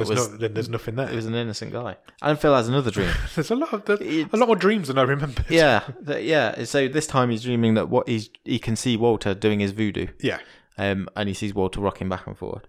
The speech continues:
Speaker 1: Yeah.
Speaker 2: And I think what I've written down what Walter says. So he says, "You can't protect them. I am coming for them."
Speaker 1: Yeah, that, I've written that down as well. It's exactly what he said.
Speaker 2: Dreams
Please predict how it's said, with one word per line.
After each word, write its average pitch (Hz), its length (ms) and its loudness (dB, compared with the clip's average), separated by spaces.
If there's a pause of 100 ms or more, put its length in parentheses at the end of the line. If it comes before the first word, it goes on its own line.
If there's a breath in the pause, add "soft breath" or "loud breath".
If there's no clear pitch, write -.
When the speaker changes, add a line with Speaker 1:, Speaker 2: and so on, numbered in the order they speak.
Speaker 1:
Yeah. 101 140 -14 (140)
Speaker 2:
And 95 340 -6 (300)
I - 80 -16
think 90 200 -8
what 80 140 -6
I've 107 140 -2
written 110 140 -2
down 110 180 2
what 73 80 -4
Walter 101 240 -2
says. 113 240 -2
So - 80 -6
he 101 60 -4
says, 101 240 -6
"You 110 160 -2
can't 113 280 -2
protect - 400 -8
them. 95 320 -6
I 101 160 -2
am 101 140 -4
coming 107 260 -6
for - 240 -12
them." 107 120 -10
Speaker 1:
Yeah, 92 100 -10
that, 101 160 -10
I've 101 100 -12
written 92 160 -14
that 92 120 -16
down 85 180 -14
as 87 80 -18
well. 92 160 -14
It's 92 160 -18
exactly - 360 -14
what 82 120 -18
he 92 60 -20
said. - 240 -20 (500)
Speaker 2:
Dreams 117 480 0